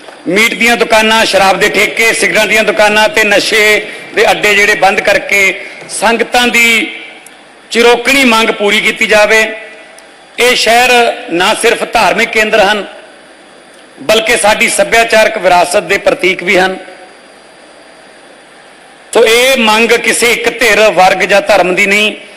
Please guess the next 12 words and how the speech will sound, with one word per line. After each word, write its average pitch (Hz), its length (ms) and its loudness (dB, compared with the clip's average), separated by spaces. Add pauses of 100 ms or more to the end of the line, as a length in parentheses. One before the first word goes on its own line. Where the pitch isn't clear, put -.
(100)
ਸਗੋਂ 190 320 2
ਆਪਣੀ 214 240 0
ਵਿਰਾਸਤ 180 480 2
ਨੂੰ 202 140 -2
ਸੰਭਾਲਣ 190 480 2
ਅਤੇ 202 260 -2
ਵਿਸ਼ਵ 233 260 0 (120)
ਪੱਧਰ 220 300 0
ਤੇ 214 140 -4
ਪ੍ਰਚਾਰਿਤ 180 720 0 (680)
ਕਰਨ 214 240 2
ਹਿੱਤ 196 300 -2